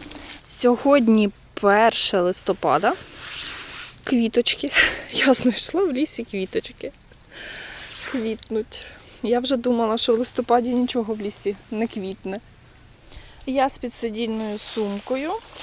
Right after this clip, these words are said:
тому що я взяла все для відпочинку. Сковородка. І там, коротше, тарілка, ложка, вилка,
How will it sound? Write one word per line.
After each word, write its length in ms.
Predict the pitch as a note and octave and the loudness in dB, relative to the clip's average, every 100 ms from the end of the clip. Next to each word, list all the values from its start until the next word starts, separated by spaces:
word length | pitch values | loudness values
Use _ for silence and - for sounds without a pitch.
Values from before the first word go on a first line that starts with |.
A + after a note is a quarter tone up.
| - - - - - - - - - - - | -6 -6 -16 -16 -12 -10 -10 -12 -18 -16 -2
тому 440 | D#4+ G4 A4 B4 | 2 2 4 6
що 420 | A#4+ - - F#4+ F#4 | 4 0 2 2 4
я 160 | D4 | 4
взяла 340 | B3+ A#3+ A3+ G#3+ | 4 4 4 2
все 540 | - - - G#3+ E4 | -2 -10 0 2 2
для 240 | C4+ A#3+ A#3+ | 0 -4 -2
відпочинку. 1300 | A3+ - - - - - E3 F3 D#3 D#3 - - - F#3+ - - - - - - - - - - - - - - | -4 -8 -10 -4 -4 -4 -4 -6 -6 -10 -16 -16 -14 -14 -14 -14 -16 -12 -10 -8 -10 -10 -8 -10 -12 -20 -20 -18
Сковородка. 960 | - B3 D4 D#4 D4+ C4 A#3+ - - - - - - - - - - - - - - - - - | -4 0 4 6 6 4 0 -8 -6 -4 -4 -4 -16 -18 -20 -8 -8 -8 -16 -16 -12 -12 -8 -4
І 120 | B3 | -4
там, 340 | - B3 C4 | 0 0 0
коротше, 480 | B3 G#3+ G#3 - - | -2 -2 -2 -2 -4
тарілка, 880 | - A3+ C4 C4+ C4 A#3 A#3 - G#3+ | -2 -2 0 0 -2 -2 -4 -2 0
ложка, 880 | G#3 G3 A#3+ B3+ - - - - A3 | 0 2 2 2 0 -4 -4 0 0
вилка, 960 | G#3+ A3+ C#4 C4 B3 - - B3 B3 | 2 2 0 -2 -6 -6 0 2 2